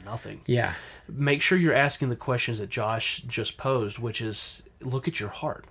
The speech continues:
Speaker 1: What, what's changed?" I know that, I know that God saved me. I know all this stuff, but what's changed? Why have I, why do I feel this way?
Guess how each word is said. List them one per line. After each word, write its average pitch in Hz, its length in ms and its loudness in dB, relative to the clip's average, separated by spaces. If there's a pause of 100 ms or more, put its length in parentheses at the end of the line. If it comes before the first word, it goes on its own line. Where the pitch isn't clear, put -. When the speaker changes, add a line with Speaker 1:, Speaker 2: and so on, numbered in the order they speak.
Speaker 1:
What, 139 340 2
what's 160 240 0
changed?" - 680 0 (280)
I 147 140 4
know 165 260 6
that, 190 180 4
I 143 240 2
know 160 320 4
that 165 200 2
God 139 220 0
saved 127 340 0
me. 117 120 -4
I 117 80 -2
know 131 160 2
all 156 140 6
this 147 140 2
stuff, 131 160 -4
but 127 140 -2
what's 147 240 0
changed? 151 280 0
Why 139 280 0
have 143 340 0
I, 131 160 0
why 139 180 2
do 170 100 2
I 156 80 2
feel 135 380 -4
this 107 300 -8
way? 71 220 -14